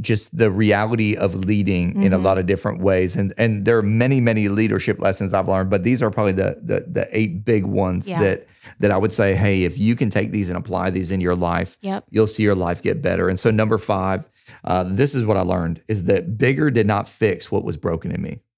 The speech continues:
Speaker 2: Mm.
Speaker 1: Um,
Speaker 2: Wow. Th-, this is, this is one that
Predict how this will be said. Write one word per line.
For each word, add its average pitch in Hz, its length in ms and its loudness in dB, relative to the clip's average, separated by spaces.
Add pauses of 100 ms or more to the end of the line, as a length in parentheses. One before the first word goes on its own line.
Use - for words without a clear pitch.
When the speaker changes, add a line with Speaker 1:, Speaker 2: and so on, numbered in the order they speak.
(280)
Speaker 2:
Mm. 190 520 -4 (720)
Speaker 1:
Um, 90 360 0
Speaker 2:
Wow. 190 480 -2
Th-, 220 260 0
this 240 240 0
is, 214 300 0 (220)
this 254 240 0
is 247 160 -2
one 226 220 2
that 185 220 -2